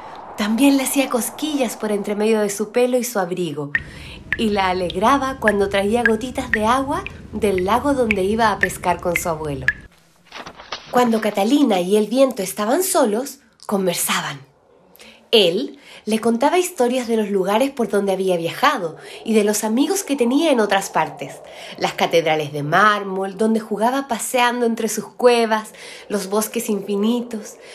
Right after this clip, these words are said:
sobre los cuales pasaba volando, o todos los lagos,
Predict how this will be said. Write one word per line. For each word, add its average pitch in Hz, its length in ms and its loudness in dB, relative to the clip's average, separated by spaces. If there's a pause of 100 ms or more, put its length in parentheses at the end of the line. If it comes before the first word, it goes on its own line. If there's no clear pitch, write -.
(100)
sobre 202 280 2
los 196 140 0
cuales 247 340 0
pasaba 247 400 -4
volando, 233 680 0 (460)
o 202 120 0
todos 349 460 -2
los 269 180 -6
lagos, 196 560 -2